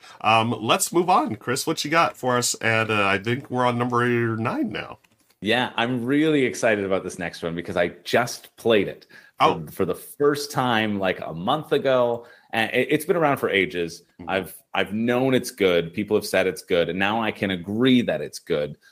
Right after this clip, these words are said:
Speaker 2: Uh, this was brought in by a, a, a castmate in the, in the show. We were talking
Speaker 1: Oh.
Speaker 2: about board games, and she said, "Oh, well, I have Hero Realms. We should play that." And then she
Speaker 1: Nice.
Speaker 2: brought in Hero Realms, and I just, I, I, I love it.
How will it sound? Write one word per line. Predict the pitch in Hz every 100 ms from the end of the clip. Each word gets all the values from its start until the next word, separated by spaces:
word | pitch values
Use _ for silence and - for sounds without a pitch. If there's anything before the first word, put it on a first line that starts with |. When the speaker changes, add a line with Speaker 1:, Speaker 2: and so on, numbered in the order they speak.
| _ _ -
Speaker 2:
Uh, | 95 90 -
this | 98 110 117 -
was | 113
brought | - 107 98
in | 98 98
by | 101 110
a, | 104 104 - 101 98
a, | 90 - 95
a | 92
castmate | - 110 120 - 107 104
in | 101
the, | 95 95
in | 98
the |
show. | 92 107 104 113 131 _ _ 90
We |
were | 95
talking | 92 87
Speaker 1:
Oh. | 85
Speaker 2:
about | -
board | 95 92
games, | 104 101 101
and | 92
she | - 92
said, | - 85 82 -
"Oh, | 139 170 92
well, | 87 -
I | 135 160
have | 92 87 -
Hero | 160 214 160
Realms. | 113 101 104 101 104
We | 123
should | 120 -
play | 151 175
that." | 113 98 98 - _ - - 101
And | 107
then | 104
she | 98 107
Speaker 1:
Nice. |
Speaker 2:
brought | 95 123 131
in | 120
Hero | 117 107 101
Realms, | 98 92 90 87 -
and | 101 98
I | 92
just, | - 104 98 - - - _ _ _ 101
I, | 110 - -
I, | 107 110 110 -
I | -
love | 113 104 123
it. | 113